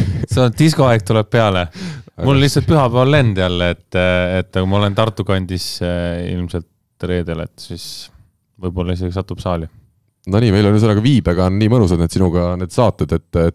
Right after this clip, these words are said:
Speaker 2: tihti, kui, kui midagi, me anname sõna sulle siin saates, siis me käime poistega koos, võtame kohvi ja, ja räägime juttu, loeme ajalehti ja siis, kui me teame, et siin paari minuti pärast sa ka kuuled lõpuks, mis me sulle ütlesime, siis oleme juba selleks ajaks tagasi.
Speaker 1: Mul on
Speaker 2: Et
Speaker 1: väga, väga hea meel, et ma järgmine nädal ma olen jälle välismaal.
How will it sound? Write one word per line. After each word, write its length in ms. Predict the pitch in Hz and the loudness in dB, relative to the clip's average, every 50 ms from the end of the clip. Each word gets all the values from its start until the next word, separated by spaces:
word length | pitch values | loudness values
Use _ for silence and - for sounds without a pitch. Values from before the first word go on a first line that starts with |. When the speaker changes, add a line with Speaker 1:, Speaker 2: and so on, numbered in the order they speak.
| _ - | _ -4
Speaker 2:
tihti, 240 | 101 95 - 87 - | -4 -4 -4 -4 -2
kui, 220 | 90 90 90 90 85 | 0 0 0 0 0
kui 220 | - 92 95 92 | 0 2 0 2
midagi, 300 | 90 104 104 98 92 87 92 | 2 2 2 2 0 0 -2
me 60 | 98 | -4
anname 160 | 98 92 92 | -4 -4 -4
sõna 160 | 110 110 101 92 | -4 -4 -4 -2
sulle 240 | 147 170 156 107 92 87 | -2 0 0 0 0 0
siin 100 | 92 90 | -2 0
saates, 380 | 107 101 95 - - 95 87 - | 2 2 0 0 0 -2 -2 0
siis 140 | 107 95 98 | 0 0 0
me 80 | 95 85 | 0 0
käime 300 | 95 95 95 98 95 90 | 2 2 2 2 2 2
poistega 380 | 104 107 98 - 101 98 98 92 | 2 0 2 2 2 2 2 2
koos, 300 | - 107 101 95 - - | 2 2 0 0 0 0
võtame 240 | 101 98 - 92 95 92 | -2 -2 -2 -2 -2 0
kohvi 320 | 113 123 113 - 104 95 95 | 0 0 0 0 0 0 2
ja, 80 | 98 98 95 | 2 2 2
ja 80 | 95 98 | 2 2
räägime 320 | 101 101 98 98 98 107 | 2 2 2 2 2 0
juttu, 220 | 113 - - 104 98 | 0 0 2 2 2
loeme 220 | 98 98 98 113 123 | 4 4 4 4 4
ajalehti 400 | 110 95 95 98 - - 87 87 | 4 4 2 0 0 0 0 2
ja 80 | 90 87 | 2 0
siis, 140 | 92 - - | -2 -4 -2
kui 140 | - 98 95 | -2 0 0
me 140 | 95 90 87 - - | 0 0 -2 -2 -2
teame, 300 | - 95 95 95 90 87 | -2 0 0 0 -2 -2
et 80 | 87 - | -4 -4
siin 220 | - 95 92 92 - | -6 -4 -4 -2 0
paari 220 | 98 98 95 98 | 0 2 4 4
minuti 240 | 98 90 - 85 85 | 2 2 0 0 0
pärast 180 | 90 90 - | 0 0 2
sa 80 | - 104 | 2 2
ka 80 | 107 117 | 2 4
kuuled 240 | 113 113 - 90 | 4 4 2 2
lõpuks, 240 | 92 87 - 95 - - | 0 -2 -2 -4 -4 -6
mis 80 | 85 85 | -4 -2
me 20 | |
sulle 200 | 92 90 92 87 - | 0 0 0 0 -2
ütlesime, 320 | - 87 85 80 85 82 82 | -2 -2 -2 -2 -2 -2 -2
siis 220 | 85 85 - - - - - - | -2 -4 -4 -8 -12 -8 -4 -2
oleme 240 | 85 87 87 90 | 0 0 2 2
juba 140 | 92 92 87 | 0 0 0
selleks 180 | 87 92 - - 85 | 0 -2 -2 -2 -4
ajaks 100 | 92 95 | -4 -2
tagasi. 320 | - 87 80 76 - - - _ _ _ _ _ _ _ - - - - - - - - | -2 -2 -2 -2 -4 -8 -16 _ _ _ _ _ _ _ -20 -20 -20 -20 -20 -16 -10 -6
Speaker 1:
Mul 100 | - 98 | -4 -2
on 60 | 95 | 0
Speaker 2:
Et 80 | 95 110 | 0 0
Speaker 1:
väga, 160 | 113 113 120 123 123 | 2 2 2 2 2
väga 140 | 123 123 117 | 2 2 4
hea 180 | 123 135 131 120 117 | 4 4 4 4 4
meel, 320 | 135 139 135 123 110 101 98 95 | 4 4 4 2 2 2 0 0
et 100 | 92 101 | 0 0
ma 140 | 107 107 107 | 2 2 4
järgmine 380 | 120 127 139 135 120 113 107 107 110 | 4 2 2 2 2 2 2 2 2
nädal 240 | 110 107 104 101 101 | 2 2 2 0 0
ma 140 | 104 104 104 | 0 2 2
olen 160 | 104 104 107 120 | 2 2 2 2
jälle 220 | 120 110 98 104 | 2 2 2 2
välismaal. 560 | 123 135 139 135 139 156 147 147 143 147 120 | 2 2 2 2 2 2 2 4 2 2 0